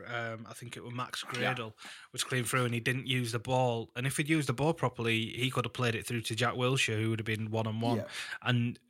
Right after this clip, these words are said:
Speaker 1: that, through that entire break, as soon as I saw Wilshere pop up at the bottom of my telly, I thought,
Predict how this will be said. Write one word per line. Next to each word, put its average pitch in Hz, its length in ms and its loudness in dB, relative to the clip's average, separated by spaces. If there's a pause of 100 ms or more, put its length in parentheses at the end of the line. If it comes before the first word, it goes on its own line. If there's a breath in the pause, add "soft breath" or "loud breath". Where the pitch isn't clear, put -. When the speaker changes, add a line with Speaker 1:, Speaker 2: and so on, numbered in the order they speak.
(160)
Speaker 1:
that, 131 220 0
through 147 220 6
that 139 120 10
entire 139 360 8
break, 127 440 6
as 117 120 2
soon 135 180 4
as 127 100 0
I 120 80 4
saw 117 240 2
Wilshere 123 360 0
pop 113 200 -4
up 131 140 -2
at 120 60 0
the 110 80 -6
bottom 107 160 -2
of 107 60 -8
my 110 100 -2
telly, 123 340 0
I 107 40 -4
thought, 110 340 -6